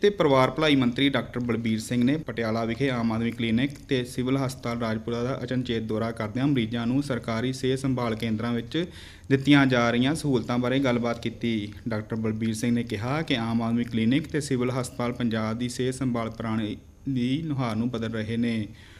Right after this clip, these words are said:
ਉਹਨਾਂ ਕਿਹਾ ਕਿ ਸੂਬਾ ਸਰਕਾਰ ਦਾ ਉਦੇਸ਼ ਇਹ ਯਕੀਨੀ ਬਣਾਉਣਾ ਹੈ ਕਿ ਹਰ ਨਾਗਰਿਕ ਨੂੰ ਬਿਨਾਂ ਕਿਸੇ ਪਰੇਸ਼ਾਨੀ ਦੇ ਸਮੇਂ ਸਿਰ ਸੁਚਾਰੂ ਤੇ ਮੁਫਤ ਡਾਕਟਰੀ ਸੇਵਾਵਾਂ ਪ੍ਰਾਪਤ ਹੋਣ।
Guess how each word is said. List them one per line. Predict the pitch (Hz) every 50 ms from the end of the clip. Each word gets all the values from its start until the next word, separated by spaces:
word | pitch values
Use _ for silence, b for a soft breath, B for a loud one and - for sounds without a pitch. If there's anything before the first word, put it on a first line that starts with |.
| B B B B -
ਉਹਨਾਂ | 110 117 123 123 120 123
ਕਿਹਾ | 123 117 107 127 127 147 170
ਕਿ | 175 - 180
ਸੂਬਾ | - - 135 120 120 123 120
ਸਰਕਾਰ | 120 - - - - 120 117 120
ਦਾ | 120 120
ਉਦੇਸ਼ | 101 73 113 113 113 117 120 123 139
ਇਹ | 127 120
ਯਕੀਨੀ | 120 113 - 113 110 113 117
ਬਣਾਉਣਾ | 113 117 120 120 117 117 117
ਹੈ | 127 139
ਕਿ | 139 156
ਹਰ | 135 131 117 120
ਨਾਗਰਿਕ | 135 131 117 110 110 - - - -
ਨੂੰ | 131 139 147 139
ਬਿਨਾਂ | 123 110 113 120 123
ਕਿਸੇ | 120 120 - 127 123
ਪਰੇਸ਼ਾਨੀ | 120 - 120 117 113 120 113 110 117 120
ਦੇ | 120 127 143
ਸਮੇਂ | 143 143 131 113 117 123 127
ਸਿਰ | - - 120 123 151 180 180 B B B B B B
ਸੁਚਾਰੂ | - 139 135 135 120 117 120 135 143 160 196 - - - - -
ਤੇ | 139 131
ਮੁਫਤ | 131 139 147 143 147 -
ਡਾਕਟਰੀ | 143 123 120 113 - - 135 131
ਸੇਵਾਵਾਂ | 131 131 123 120 117 120 127 131 135
ਪ੍ਰਾਪਤ | 135 - 120 117 113 113 -
ਹੋਣ। | - 127 120 117 113 113 107